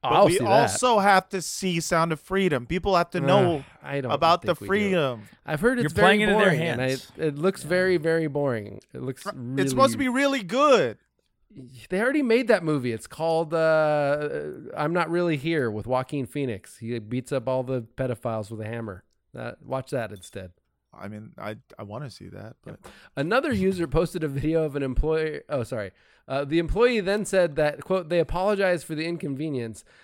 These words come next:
Speaker 2: but we're getting it hopefully looked at later in the week." Really? The person <laughs> commented filming the video, which has seven million views.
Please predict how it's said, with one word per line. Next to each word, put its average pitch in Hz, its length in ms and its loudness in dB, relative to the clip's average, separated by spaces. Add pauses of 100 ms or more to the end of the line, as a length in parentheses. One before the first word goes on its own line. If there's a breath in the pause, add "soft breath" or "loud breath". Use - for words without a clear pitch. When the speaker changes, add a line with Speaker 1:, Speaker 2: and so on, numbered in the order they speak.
(120)
Speaker 2:
but 160 140 0
we're 165 160 0
getting 220 300 0
it 196 120 -2
hopefully 180 400 0
looked 160 260 -2
at 117 220 -2
later 135 260 -2
in 123 80 -4
the 117 60 -6
week." 127 380 -8 (380 soft breath)
Really? 160 640 6
The 160 80 -10
person 160 400 -4
<laughs> 160 140 -10
commented 151 500 -4
filming 160 400 0
the 147 60 0
video, 156 420 -4
which 160 160 -4
has 160 160 -2
seven 143 320 -2
million 156 360 -2
views. 156 420 -8